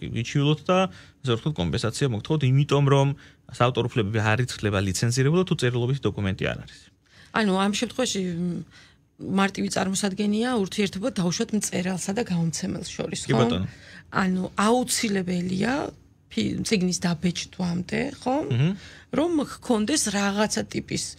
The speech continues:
Speaker 1: წერილობითი დოკუმენტი.
Speaker 2: მატერიალური სახით მიმოწერა,
Speaker 1: დიახ.
Speaker 2: თუ ხელშეკრულების
Speaker 1: ხე-,
Speaker 2: დადება აუცილებელი.
Speaker 1: ლ-, ხე-,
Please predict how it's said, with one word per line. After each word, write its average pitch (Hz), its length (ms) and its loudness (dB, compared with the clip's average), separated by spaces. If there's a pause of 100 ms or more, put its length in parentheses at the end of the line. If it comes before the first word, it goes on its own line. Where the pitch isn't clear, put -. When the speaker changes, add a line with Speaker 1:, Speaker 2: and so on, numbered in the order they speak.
(140)
Speaker 1:
წერილობითი 131 220 0
დოკუმენტი. 233 320 6
Speaker 2:
მატერიალური 247 560 4
სახით - 380 -4
მიმოწერა, - 640 -2
Speaker 1:
დიახ. 233 220 2
Speaker 2:
თუ - 140 -8
ხელშეკრულების 208 800 0
Speaker 1:
ხე-, - 60 -14
Speaker 2:
დადება 175 400 2
აუცილებელი. - 680 -6
Speaker 1:
ლ-, 147 260 2
ხე-, 120 280 -2